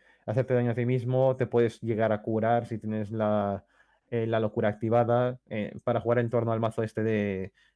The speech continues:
de Yurius, de Flauros, etcétera.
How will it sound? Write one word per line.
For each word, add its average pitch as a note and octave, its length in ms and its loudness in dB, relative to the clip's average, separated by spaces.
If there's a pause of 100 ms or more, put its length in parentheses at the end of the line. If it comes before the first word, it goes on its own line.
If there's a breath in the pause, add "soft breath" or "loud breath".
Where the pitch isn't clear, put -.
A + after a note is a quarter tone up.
de G2+ 560 -2
Yurius, A#2 800 0
de F#2+ 540 0
Flauros, A2 800 0
etcétera. A2 440 -4